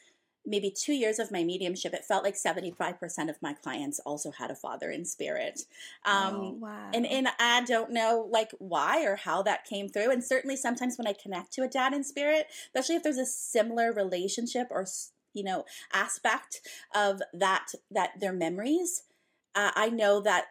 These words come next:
Speaker 1: there's messages and healing coming through for me as well. So I feel like every reading I do is so purposeful.
Speaker 2: I love it.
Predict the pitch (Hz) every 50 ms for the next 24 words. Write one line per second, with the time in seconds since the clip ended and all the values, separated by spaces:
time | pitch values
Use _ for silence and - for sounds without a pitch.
0 | _ _ - 196 202 196 190 - 208 196 190 - - - 185 180 175 - - -
1 | 180 175 175 160 160 165 165 170 - 175 170 165 170 165 - 175 170 - 190 175
2 | 170 165 170 170 175 180 - 160 151 147 160 240 294 285 - 262 202 180 185 -
3 | - 185 185 190 196 190 170 151 165 - - - 175 196 240 254 240 233 233 214
4 | 214 214 196 185 190 185 170 156 170 170 - - - 156 156 160 180 180 - -
5 | 139 139 - 170 170 - - - - - - _ _ _ _ _ _ _ _ _
6 | _ _ _ - 226 220 214 208 208 - - 214 -